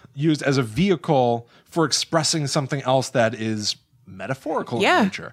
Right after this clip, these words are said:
Speaker 2: Yeah.
Speaker 1: And it seems like that's what mummy storytelling was. I find that very
Speaker 2: That is
Speaker 1: fascinating.
Speaker 2: so interesting. And
Speaker 1: As-
Speaker 2: then how that got twisted,
Speaker 1: Mm-hmm.
Speaker 2: basically.
Speaker 1: And especially for something that has endured to today.
Speaker 2: Yeah.
Speaker 1: Because even if there hasn't been a good mummy movie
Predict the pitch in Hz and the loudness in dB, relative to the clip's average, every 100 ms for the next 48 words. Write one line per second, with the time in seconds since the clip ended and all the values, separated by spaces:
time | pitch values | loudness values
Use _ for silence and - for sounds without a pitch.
0 | - 185 285 339 175 311 339 220 208 165 | -4 2 4 2 2 0 0 2 0 2
1 | 180 165 151 143 143 123 127 117 131 110 | 0 2 0 0 0 -2 -2 -2 -2 -4
2 | 107 104 - 135 196 190 185 175 - 113 | -4 -6 -6 -4 -2 -2 0 -2 -4 -2
3 | 147 151 151 127 120 127 127 233 220 214 | 2 2 2 2 2 0 0 0 2 0
4 | 208 208 208 214 196 - 143 139 226 240 | -4 -8 -10 -10 -10 -6 -6 -2 0 0
5 | 240 247 240 226 226 220 185 - - 214 | -2 -2 0 0 0 0 -2 -4 -2 -2
6 | - 165 107 160 - 175 175 180 196 226 | 0 0 0 -4 -8 -2 0 2 0 0
7 | 196 156 175 175 208 202 254 247 262 - | 0 0 0 0 0 2 0 -2 -4 -2
8 | 226 220 208 196 180 156 156 156 165 160 | -2 -2 -4 -2 0 0 0 2 2 0
9 | 127 135 135 139 - 165 190 170 285 - | 0 2 2 0 0 -2 0 0 2 2
10 | - 190 277 370 - 170 196 165 180 254 | -2 0 2 2 2 2 2 0 0 0
11 | 247 185 151 175 - 160 143 123 151 127 | 0 2 2 0 -2 -2 -2 0 0 0
12 | 123 208 135 117 113 107 110 | 0 0 -2 -4 -4 -4 -4